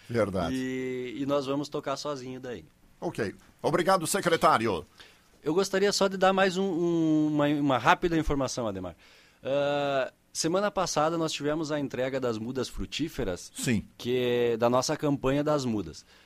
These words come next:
Speaker 2: Como existiu bastante pessoas que veio, ah, até aqui à praça, onde nós tava entregando as mudas, e s-, e, e nos pediu se iria ter outra entrega que,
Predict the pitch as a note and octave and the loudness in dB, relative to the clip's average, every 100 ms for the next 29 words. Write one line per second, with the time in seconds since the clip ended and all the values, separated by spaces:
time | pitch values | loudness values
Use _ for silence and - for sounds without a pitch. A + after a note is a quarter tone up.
0 | _ _ _ _ - G3+ A3+ A#3 - F#3+ | _ _ _ _ 0 2 4 2 -4 -6
1 | D#3+ D#3 - G3+ F3+ D#3 C#3 - F3 G3+ | -4 -6 -6 -6 0 0 0 -2 -2 0
2 | G3+ D#3 C3+ - C3+ - E3 E3+ C3 - | -2 -4 -4 -4 -4 -2 -4 -4 -4 -8
3 | - A#2+ A2+ D3+ E3 C3+ G2+ E2 _ _ | -10 -8 -6 -4 -4 -4 -6 -10 _ _
4 | A2 A#2 B2 B2 A#2+ B2 B2 D#3 E3 - | -10 -6 -6 -4 -4 -4 -4 -4 -4 -2
5 | B2+ - A#2 C#3+ - A#2+ A2+ G#2+ - B2 | -4 2 2 2 0 -4 -4 -4 -2 0
6 | B2 A2+ G#2 G#2+ A#2+ A2+ G2+ A#2 A2+ G2 | 0 -4 -6 -6 -4 -4 -4 -6 -6 -8
7 | - C3+ - - C#3 C#3+ C#3 C#3+ C#3+ D#3+ | -10 -8 -6 -4 -2 -2 -2 -2 0 -2
8 | - F3+ C#3 C#3 G#3 F3 - D3 C3 F#3 | -6 -8 -4 -2 -2 -2 -2 -2 -2 -2
9 | G#3 D#3+ D#3+ C3+ G3 G3 C#3 A#2 A2+ A2+ | -2 -2 -2 0 -2 -4 -8 -6 -4 -2
10 | E3 D#3 G#2+ A#2+ A2+ | -2 -4 -8 -8 -10